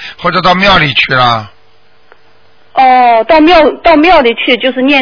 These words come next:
Speaker 2: 这些以后再烧掉，是吗？
Speaker 1: 对，烧掉就是他不给你烧的话，你就在外面烧香炉的时候烧掉嘛，好了。
Speaker 2: 哦。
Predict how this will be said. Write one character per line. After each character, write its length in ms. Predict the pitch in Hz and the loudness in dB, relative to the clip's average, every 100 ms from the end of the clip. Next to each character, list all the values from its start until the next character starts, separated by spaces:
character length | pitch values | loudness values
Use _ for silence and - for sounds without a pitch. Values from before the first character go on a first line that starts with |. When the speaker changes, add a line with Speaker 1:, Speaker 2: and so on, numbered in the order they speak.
| 247 | -2
Speaker 2:
这 100 | 262 | -4
些 180 | 254 254 | 0 -2
以 100 | 208 | 0
后 200 | 233 220 | 0 0
再 120 | 226 214 220 | 0 -2 0
烧 160 | 208 | 0
掉， 160 | 220 202 170 | 2 0 0
是 80 | 202 | -4
吗？ 220 | 185 165 | -4 -2
Speaker 1:
对， 520 | 170 170 165 147 110 101 | 0 2 2 2 -2 -4
烧 260 | - 175 180 | -4 -2 0
掉 160 | 185 | 0
就 160 | 175 180 | -2 -2
是 140 | 170 | -4
他 160 | - 185 | -4 -4
不 100 | 175 | -2
给 140 | 180 | -4
你 140 | 180 151 | -2 -2
烧 240 | - 170 | 0 0
的 100 | 165 | 0
话， 160 | 160 165 | 0 -2
你 140 | 151 | -4
就 200 | 160 160 - - - | -4 -6 -8 -18 -18
在 160 | - 170 | -4 0
外 140 | 180 | 0
面 160 | 180 165 | 0 -2
烧 240 | - 175 | -2 -2
香 260 | 170 185 175 | 0 0 -2
炉 140 | 156 | -2
的 100 | 160 | -4
时 200 | 160 - | -4 -4
候 120 | 143 143 | -6 -4
烧 240 | - 147 | -2 -2
掉 140 | 139 | -2
嘛， 100 | 127 | -4
好 200 | 104 98 | -6 -10
了。 220 | 110 104 - - _ - - - - - - - | -12 -18 -20 -20 _ -20 -20 -20 -20 -20 -20 -6
Speaker 2:
哦。 680 | 247 254 254 233 196 175 | 0 2 2 2 0 -2